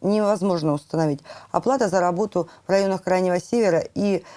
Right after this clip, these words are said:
а, надбавка за стаж работы в районах Крайнего Севера, то есть районный коэффициент и над-, и процентная надбавка.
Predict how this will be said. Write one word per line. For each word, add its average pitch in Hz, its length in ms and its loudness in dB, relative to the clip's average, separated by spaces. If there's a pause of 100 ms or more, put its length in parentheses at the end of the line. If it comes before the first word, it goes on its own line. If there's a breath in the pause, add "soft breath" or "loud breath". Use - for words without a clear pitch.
(180 loud breath)
а, 165 320 4
надбавка 185 460 0
за 170 100 0
стаж - 320 0
работы 170 320 0
в 165 60 2
районах 160 340 0
Крайнего 165 400 0
Севера, 156 260 0
то 160 80 -4
есть - 140 -6
районный 185 320 2
коэффициент 269 560 -2
и - 20 0
над-, 196 240 -2
и 185 40 -8
процентная 190 480 -2
надбавка. 165 520 -2